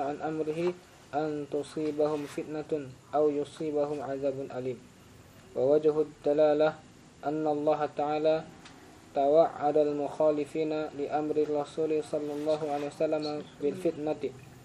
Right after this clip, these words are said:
وهي الزيغ، أو بالعذاب الأليم، ولا يتوعد بذلك إلا على ترك واجب، فدل على أن أمر، أمر الرسول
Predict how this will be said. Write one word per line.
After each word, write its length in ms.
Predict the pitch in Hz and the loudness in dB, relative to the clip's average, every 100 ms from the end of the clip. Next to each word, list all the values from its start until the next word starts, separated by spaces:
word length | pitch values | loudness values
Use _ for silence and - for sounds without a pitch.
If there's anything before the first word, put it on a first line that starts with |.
| - - | -20 -8
وهي 680 | 139 143 151 151 143 147 147 - 143 | -4 -2 0 0 0 0 -2 -4 -4
الزيغ، 500 | 143 135 156 156 139 135 127 - - - | -4 2 4 4 2 -2 -4 -16 -20 -2
أو 220 | 143 156 | 4 4
بالعذاب 680 | 151 147 139 139 135 156 156 | 4 0 0 -2 4 6 6
الأليم، 560 | 151 135 139 156 143 120 - - - | 2 0 2 2 0 -6 -14 -18 -6
ولا 460 | 135 143 156 151 151 | 0 4 6 6 6
يتوعد 840 | 147 147 156 127 147 147 156 151 123 | 4 4 6 4 0 0 0 -2 -2
بذلك 560 | 139 131 143 151 156 156 | -4 2 4 4 2 0
إلا 400 | 139 151 151 147 | -2 0 2 2
على 240 | 151 147 151 | 2 0 0
ترك 240 | 151 - | 0 0
واجب، 580 | 151 156 147 147 147 127 - - - - - | 2 4 4 2 0 -2 -6 -16 -18 -8 -2
فدل 320 | 139 156 156 | 4 4 6
على 260 | 147 147 143 | 4 4 4
أن 320 | 156 165 160 | 2 0 0
أمر، 580 | 147 165 165 160 156 151 160 | 0 2 2 4 4 2 0
أمر 260 | 165 165 156 | 2 2 2
الرسول 500 | 151 151 - 170 | 2 0 0 2